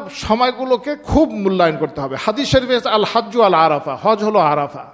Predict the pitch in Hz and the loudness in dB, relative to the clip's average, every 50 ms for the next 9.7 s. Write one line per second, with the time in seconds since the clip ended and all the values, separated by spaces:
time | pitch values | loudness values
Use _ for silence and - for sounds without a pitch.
0 | _ _ _ _ _ _ _ _ _ - - 208 254 302 311 285 302 311 302 285 | _ _ _ _ _ _ _ _ _ -2 0 2 4 4 4 4 4 4 4 4
1 | 254 247 247 277 254 - - - 311 302 294 240 370 370 359 330 - 311 294 240 | 4 4 4 2 2 0 -2 -4 -4 -4 -2 0 0 2 4 4 4 4 2 2
2 | 226 214 214 196 185 170 160 170 - - 170 156 147 233 302 311 320 302 262 254 | 2 2 4 4 4 2 2 0 -4 -8 -12 -6 0 0 2 2 2 2 2 4
3 | 262 277 277 - 254 220 202 185 175 151 123 - - - - - - - _ _ | 4 4 4 4 2 0 0 0 -2 -2 -2 -4 -10 -18 -20 -20 -20 -20 _ _
4 | _ - 202 240 262 262 220 196 190 202 214 214 - 190 175 202 - - 247 254 | _ -2 0 0 2 2 2 2 4 4 4 2 2 0 -2 -4 -4 -8 -10 -10
5 | 185 269 240 185 247 226 196 190 196 165 220 269 - - - 285 285 285 262 - | -10 -10 -12 -12 -10 -8 -6 -4 -2 0 0 -2 -2 -2 2 4 4 4 4 2
6 | - 190 190 185 185 202 185 151 139 156 202 240 277 294 254 185 214 202 196 185 | 2 0 0 2 2 0 -2 0 0 2 2 4 4 2 0 0 -2 -2 -2 0
7 | 175 143 147 160 160 165 151 143 135 135 156 185 190 185 165 - - 170 196 202 | 0 0 0 0 0 0 -2 -2 -6 -8 -4 -4 -2 -2 -4 -6 -4 0 2 2
8 | 185 160 139 147 131 - 135 120 - - - _ _ _ _ _ _ _ _ _ | 2 2 -2 -8 -12 -12 -14 -16 -18 -20 -20 _ _ _ _ _ _ _ _ _
9 | _ _ _ _ _ _ - - - 220 262 269 269 269 | _ _ _ _ _ _ -8 -2 2 2 2 2 2 -2